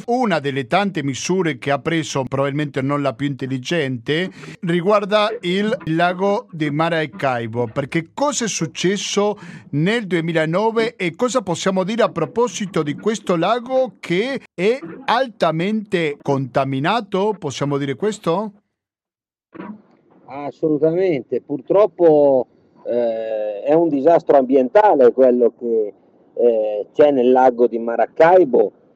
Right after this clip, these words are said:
Speaker 2: eh, che, eh, ricordiamolo, è una delle, è il posto in Venezuela insieme al bacino dell'Orinoco dove c'è più,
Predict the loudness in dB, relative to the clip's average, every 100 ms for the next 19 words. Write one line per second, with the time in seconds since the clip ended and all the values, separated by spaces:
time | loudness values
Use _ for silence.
0 | _ _ -10 -4 -4 -4 _ -2 0 0
1 | -2 -6 -6 -4 -4 -2 -2 0 0 2
2 | 0 -2 -4 -10 -10 -8 -6 -4 -4 -4
3 | -8 -8 -8 -8 -8 -4 -4 2 4 4
4 | 4 -2 -2 -2 0 0 -2 2 4 4
5 | 2 0 -2 -2 -2 -2 -6 -4 -2 -2
6 | -2 0 0 0 0 -2 2 2 2 0
7 | -2 -2 -2 -2 -4 0 0